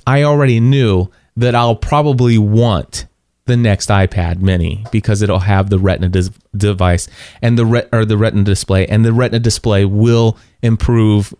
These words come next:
you know, my reading and stuff on it. I, I, I know that. The, the other thing is, though, is I'm coming from an iPod or a Kindle Touch, you know, and so the resolution of this over a Ki-,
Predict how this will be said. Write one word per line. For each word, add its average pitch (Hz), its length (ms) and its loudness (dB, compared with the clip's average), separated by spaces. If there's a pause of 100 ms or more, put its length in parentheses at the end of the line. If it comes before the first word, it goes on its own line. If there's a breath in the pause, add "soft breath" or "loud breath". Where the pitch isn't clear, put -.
you 107 120 0
know, 95 160 2
my 101 160 2
reading 98 560 2
and 92 120 2
stuff - 280 -4
on 85 180 0
it. 82 160 -4
I, 101 160 -2
I, - 240 -4
I - 20 4
know 104 140 2
that. 92 180 -2 (220 loud breath)
The, 156 240 -4
the 135 160 -2
other 180 160 0
thing 110 180 0
is, 95 140 0
though, 90 160 0
is 92 160 -2
I'm 127 160 0
coming 240 220 2
from 113 200 0
an 101 60 2
iPod 104 460 0 (100)
or 101 280 2
a 90 160 2
Kindle 120 420 -4
Touch, - 520 -6 (400)
you 117 80 0
know, 107 200 0
and 117 180 0
so 120 340 0 (280 soft breath)
the 123 180 0
resolution 147 840 0 (380)
of 110 280 -2
this 127 440 0
over 117 600 0
a 98 160 2
Ki-, - 180 -8